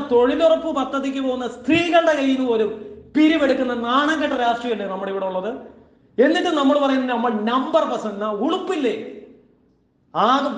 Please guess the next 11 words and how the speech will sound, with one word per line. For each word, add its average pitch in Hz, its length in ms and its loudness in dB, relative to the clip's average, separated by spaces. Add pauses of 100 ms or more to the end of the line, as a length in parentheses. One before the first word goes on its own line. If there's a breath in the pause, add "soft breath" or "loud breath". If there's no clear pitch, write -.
(260)
മദ്യവും 277 540 0 (340)
ലോട്ടറി 262 420 2
കച്ചവടം, 226 340 0
ഒരു 233 120 -2
പരിധി 247 260 -2
പറഞ്ഞ 254 200 -2 (120)
ചൂതാട്ടം, 214 540 0 (440 loud breath)
ഇതുകൊണ്ട്, 247 480 -2 (460)
ആ, 185 40 0 (640)
ക്യാഷ് 220 320 2
ഉണ്ടാക്കുന്ന 220 440 0